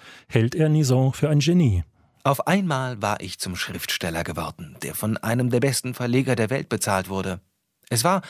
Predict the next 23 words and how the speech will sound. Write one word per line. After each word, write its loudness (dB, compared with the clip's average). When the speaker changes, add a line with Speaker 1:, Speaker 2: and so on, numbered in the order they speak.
Speaker 2:
als 0
hätte -2
ich -6
einen -4
Hollywood-Vertrag -4
unterzeichnet. -6
Ich 0
hatte -2
mein -2
kleines -4
Auto, 0
ich -2
hatte 0
mein 0
Atelier, -2
es 0
war 0
der -8
Anfang -10
und 0
es -2
war -2
herrlich. -6